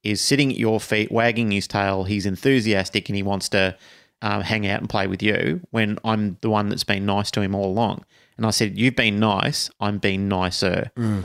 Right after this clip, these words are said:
Speaker 1: because I'm teaching him how to speak to me." So I know we've talked about this before. This is not magic. I've done this. Many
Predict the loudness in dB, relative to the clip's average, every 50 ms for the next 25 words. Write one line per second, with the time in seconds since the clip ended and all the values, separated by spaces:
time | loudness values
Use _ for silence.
0 | -6 -4 -4 0 0 2 2 2 2 0 0 -2 0 0 0 0 0 0 -2 -2
1 | 0 0 0 0 0 0 -2 -2 -4 -4 _ _ _ -2 0 0 0 0 -2 -2
2 | -2 -4 -4 -4 -4 -4 -4 -2 -4 -6 -8 -10 _ _ _ -20 -20 -20 -20 -20
3 | _ 0 2 4 4 4 2 -2 -6 _ _ _ _ _ _ _ _ _ _ 0
4 | 2 4 6 6 4 4 4 0 -2 0 2 0 0 0 0 -4 -4 -4 -6 -4
5 | -2 0 2 2 2 2 2 2 2 2 2 2 2 2 2 2 0 -2 0 0
6 | 0 0 0 0 0 -2 -2 -2 -4 -10 -12 _ _ _ _ _ _ _ _ 2
7 | 2 2 2 2 2 2 2 2 4 4 4 4 2 2 0 -4 -2 0 2 2
8 | 4 4 4 4 4 4 2 2 0